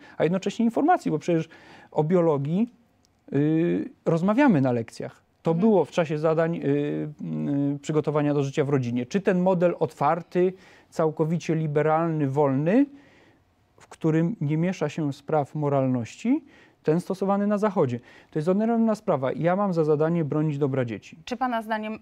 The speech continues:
Speaker 2: mówienie wprost o tym dzieciom, e, że, e, osoby o innej orientacji seksualnej, innych potrzebach rzeczywiście są i mogą być wśród nich,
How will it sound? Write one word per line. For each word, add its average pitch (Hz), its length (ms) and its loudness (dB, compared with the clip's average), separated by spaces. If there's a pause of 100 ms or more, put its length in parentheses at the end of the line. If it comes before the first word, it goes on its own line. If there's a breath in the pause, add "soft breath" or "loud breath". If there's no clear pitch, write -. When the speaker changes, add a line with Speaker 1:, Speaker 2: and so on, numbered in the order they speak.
Speaker 2:
mówienie 247 400 -2
wprost - 460 -8
o 233 120 -4
tym 214 240 -8
dzieciom, 190 440 -10 (100)
e, 196 280 -4
że, 196 220 -2
e, 190 800 -6 (340)
osoby 220 380 -6
o 208 80 -6
innej 233 560 -6
orientacji 214 580 -10
seksualnej, 196 680 -12
innych 202 200 -10
potrzebach 190 560 -8 (240 loud breath)
rzeczywiście 202 580 -8 (300)
są 208 400 -2
i 208 120 -8
mogą 208 340 -2
być 202 160 -8
wśród - 360 -12
nich, 190 240 -10